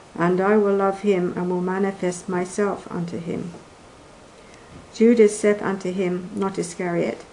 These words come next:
"Lord, how is it that thou wilt manifest thyself unto us, and not unto the world?" Jesus answered and said unto him, If a man love me, he will keep my words, and my Father will love him,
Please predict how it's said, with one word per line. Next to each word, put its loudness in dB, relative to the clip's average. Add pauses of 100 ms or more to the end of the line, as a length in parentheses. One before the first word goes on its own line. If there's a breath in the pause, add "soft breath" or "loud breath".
(440 loud breath)
"Lord, 4 (640)
how 2
is 4
it -2
that -6
thou -2
wilt 0
manifest -4
thyself -4
unto -4
us, -8 (540 loud breath)
and 4
not 2
unto -4
the -4
world?" -2 (1000 loud breath)
Jesus 4
answered 2
and 0
said 0
unto -4
him, -2 (840 loud breath)
If 0
a 4
man 6
love 4
me, 0 (100)
he 4
will 2
keep 0
my -2
words, -2 (520 loud breath)
and 2
my 6
Father 4
will 4
love 2
him, -2